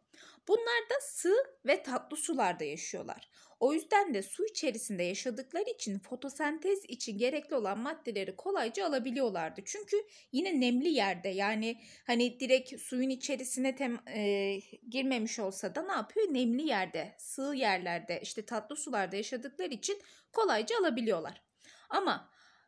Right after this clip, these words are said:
biraz daha geliştikçe bitkiler ne yapıyor? Karaya geçmeye başlıyorlar. Karaya geçtikleri zaman artık iletim demetleri oluşmaya başlıyor arkadaşlar. Bunlarda rizoid benzeri yapılar ortaya çıkıyor. Tabii ki bu rizoid dediğimiz yapılar ne yapıyor? Bunların toprağa tutunmasını sağlıyorlar.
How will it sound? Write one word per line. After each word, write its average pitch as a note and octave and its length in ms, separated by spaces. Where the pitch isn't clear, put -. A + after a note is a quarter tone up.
biraz F#4+ 400
daha B3+ 240
geliştikçe G#3 760
bitkiler G3+ 500
ne D#4 40
yapıyor? E4+ 340
Karaya B3 380
geçmeye G3 560
başlıyorlar. F#3+ 640
Karaya C#4 340
geçtikleri B3 640
zaman G3 280
artık C#4 340
iletim C4+ 400
demetleri G#3 460
oluşmaya G#3+ 480
başlıyor E3+ 400
arkadaşlar. F3 640
Bunlarda D4+ 400
rizoid C4+ 420
benzeri A#3+ 360
yapılar A3 400
ortaya E3 380
çıkıyor. - 340
Tabii A3 220
ki A#3 140
bu D4 220
rizoid C4 360
dediğimiz G3+ 460
yapılar G#3+ 420
ne D#4 40
yapıyor? D#4 300
Bunların D4+ 280
toprağa D4+ 440
tutunmasını B3 600
sağlıyorlar. D#3+ 720